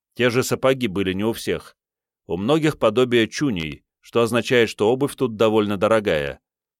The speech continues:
Одежда обычная, но сшита явно хорошим портным. Возможно, и женой кузнеца, тут поди угадай,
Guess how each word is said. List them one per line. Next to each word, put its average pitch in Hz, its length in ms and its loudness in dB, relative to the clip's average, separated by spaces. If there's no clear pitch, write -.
Одежда 123 500 2
обычная, 90 640 -4
но 143 180 0
сшита 147 380 -2
явно 117 320 2
хорошим 98 520 0
портным. 90 540 -4
Возможно, 123 500 -2
и 160 100 2
женой 127 320 0
кузнеца, 123 680 -2
тут 123 180 -2
поди 120 260 0
угадай, 90 560 0